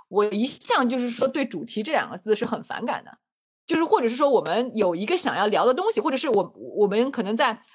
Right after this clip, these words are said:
某些录，某些录节目的时候，我会有一个结论。但这个结论有的时候其实也会被推翻嘛，在我们聊的这个过程当中，跟我们最先想那个不一样，其实也无所谓啊。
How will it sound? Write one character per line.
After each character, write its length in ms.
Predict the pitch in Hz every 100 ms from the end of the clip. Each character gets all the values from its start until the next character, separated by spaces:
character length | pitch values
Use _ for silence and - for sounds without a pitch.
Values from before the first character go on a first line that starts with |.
| _
某 260 | - 220 185
些 440 | 240 311 302 - -
录， 240 | 320 294 226
某 140 | 190
些 120 | 320
录 140 | 339 269
节 160 | 180
目 100 | 214
的 80 | 226
时 80 | 220
候， 60 |
我 160 | 196 262
会 160 | 339 262
有 180 | 175
一 80 | 135
个 80 | 220
结 380 | 247 - - -
论。 300 | 302 330 - _ _ _ _
但 160 | 427 392
这 80 |
个 80 | 359
结 280 | 233 - 190
论 200 | 320 294
有 140 | 196
的 100 | -
时 80 | 233
候 140 | 254 226
其 180 | -
实 160 | 233 254
也 140 | 208
会 140 | - 247
被 120 | 247
推 200 | 233 285
翻 180 | 320 330
嘛， 140 | 208
在 120 | 180
我 60 | 165
们 100 | 143
聊 140 | 117
的 80 | 120
这 80 | 170
个 100 | 160
过 140 | -
程 100 | 156
当 120 | 165 165
中， 80 | 190
跟 120 | 254
我 40 |
们 80 | 180
最 140 | - 254
先 180 | 269
想 200 | 277 - 190
那 60 |
个 40 | 202
不 140 | 233
一 60 | 196
样， 160 | 185
其 100 | 190
实 100 | 254 226
也 160 | 185
无 160 | 165 214
所 160 | 220
谓 160 | - 175
啊。 100 | 92